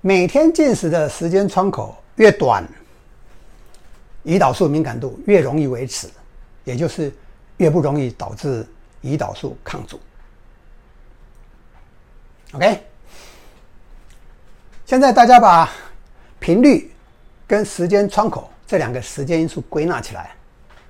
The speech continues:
在实际的运用上就会有两个眉角和一个心得。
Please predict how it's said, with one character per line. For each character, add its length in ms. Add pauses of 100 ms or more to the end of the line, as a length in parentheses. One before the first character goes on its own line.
(760)
在 140
实 280
际 240
的 300
运 160
用 160
上 200 (420)
就 180
会 240
有 260
两 240
个 80
眉 240
角 180
和 200 (160)
一 80
个 80
心 180
得。 140